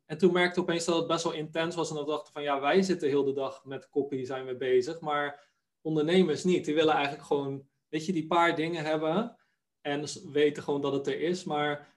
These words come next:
dus we merkten eigenlijk van, oh, we moeten heel erg weer terug naar de kern. En dat waren echt wel van die inzichten dat je denkt van, ja,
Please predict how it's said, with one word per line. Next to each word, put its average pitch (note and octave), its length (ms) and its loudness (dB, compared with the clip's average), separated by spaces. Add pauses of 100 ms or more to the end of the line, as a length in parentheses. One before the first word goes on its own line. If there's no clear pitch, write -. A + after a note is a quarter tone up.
(120)
dus - 160 -10
we D3+ 100 0
merkten E3+ 320 -2
eigenlijk E3 160 -2 (140)
van, F3 80 -2
oh, E3+ 40 0
we D#3+ 60 -4
moeten D#3 200 -2
heel E3+ 160 2
erg E3+ 100 0
weer C#3+ 220 0
terug F3+ 220 0
naar D3 120 -6
de C3 100 -6
kern. A2+ 480 -2 (440)
En C#3 400 -4
dat D#3+ 180 0
waren E3 220 2
echt D#3+ 120 -6
wel D#3+ 120 0
van D3+ 200 -4
die D3 340 -2
inzichten E3 580 -4
dat C#3+ 100 -4
je D3+ 80 -4
denkt D3 160 -6
van, D#3 100 -6
ja, D3 380 0